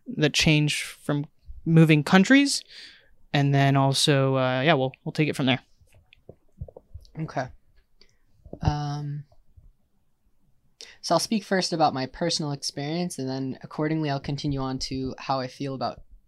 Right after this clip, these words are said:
Speaker 2: the topic of change. So initially, I, I came to Israel. I didn't have these big, um, these big ideas and big commitments, uh,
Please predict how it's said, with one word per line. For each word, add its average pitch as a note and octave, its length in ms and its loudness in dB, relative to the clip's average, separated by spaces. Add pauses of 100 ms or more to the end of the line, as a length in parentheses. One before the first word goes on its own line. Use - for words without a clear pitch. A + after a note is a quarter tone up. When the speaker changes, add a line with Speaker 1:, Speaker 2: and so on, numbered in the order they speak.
(280)
Speaker 2:
the B2+ 140 -14
topic - 360 -6
of - 80 -18
change. - 400 -12 (1040)
So E3+ 420 0
initially, G3+ 720 2
I, D3 480 0
I D3 100 -6
came E3+ 280 -4
to - 160 -6
Israel. D#3 240 2
I C#3+ 120 6
didn't F3 240 4
have D#3 200 4
these C#3 180 2
big, D3+ 440 0 (420)
um, C3+ 640 10 (1400)
these C#3+ 240 4
big D3 420 4
ideas C#3 600 6
and C3 160 2
big D3 320 4
commitments, C#3+ 720 4 (240)
uh, G#2 320 4